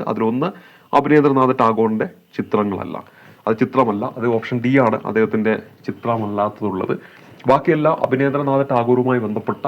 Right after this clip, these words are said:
അദ്ദേഹത്തിന്റെ പ്രസിദ്ധമായിട്ടുള്ള ചിത്രരചനകളാണ്. The Victory of Buddha, The Passing of ഷാജഹാൻ, My Mother, ഇതെല്ലാം അഭിനേന്ദ്രനാഥ് ടാഗോറുമായി ബന്ധപ്പെട്ട ചിത്രങ്ങളാണെന്ന് ആരും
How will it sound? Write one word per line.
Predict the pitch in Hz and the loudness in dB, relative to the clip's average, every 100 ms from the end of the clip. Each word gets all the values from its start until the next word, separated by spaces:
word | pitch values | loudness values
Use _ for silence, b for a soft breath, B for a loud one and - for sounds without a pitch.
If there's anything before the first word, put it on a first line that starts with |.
| - | -8
അദ്ദേഹത്തിന്റെ | 110 113 110 113 110 | -2 -2 0 -2 -4
പ്രസിദ്ധമായിട്ടുള്ള | 110 - 110 104 98 113 - - B B | -8 -6 -2 -2 -4 -4 -4 -6 B B
ചിത്രരചനകളാണ്. | 127 - 135 117 110 107 104 - - - B B B B | -6 0 0 2 -2 -2 -4 -6 -10 -16 B B B B
The | 123 135 | 0 0
Victory | 131 143 139 139 - - | 2 4 4 4 2 0
of | - - 110 | 0 -8 -6
Buddha, | 113 110 107 - _ - | -4 -4 -4 -8 _ -2
The | 120 - | 0 2
Passing | 123 135 131 - 143 - | 2 2 0 -4 -2 -2
of | 113 104 - | -6 -6 -4
ഷാജഹാൻ, | 104 104 110 101 95 - b b b b - | 0 0 0 -2 -2 -6 b b b b 0
My | 127 135 | 2 2
Mother, | 120 110 - | -2 -4 -2
ഇതെല്ലാം | 117 127 127 123 | 0 2 0 -2
അഭിനേന്ദ്രനാഥ് | 110 123 117 123 117 117 113 | -6 -4 -4 -2 -2 -2 -2
ടാഗോറുമായി | 104 107 107 104 | -4 -4 -4 -4
ബന്ധപ്പെട്ട | 95 98 - - - - | -4 -4 -4 -6 -10 -12
ചിത്രങ്ങളാണെന്ന് | - 107 107 104 95 95 | -8 -2 0 0 -2 -2
ആരും | 104 | -4